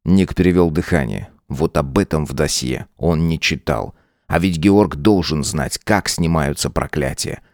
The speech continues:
Эл Рэй закричал, бросил голову со щеки на щеку. Он рвался из верёвок, но они лишь туже впивались в запястье. Затылок колотился о доски. «Помочь!»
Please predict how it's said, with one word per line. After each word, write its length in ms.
Эл 220
Рэй 200
закричал, 760
бросил 480
голову 460
со 180
щеки 480
на 140
щеку. 640
Он 380
рвался 640
из 160
верёвок, 500
но 180
они 180
лишь 260
туже 340
впивались 600
в 40
запястье. 720
Затылок 640
колотился 640
о 40
доски. 600
«Помочь!» 560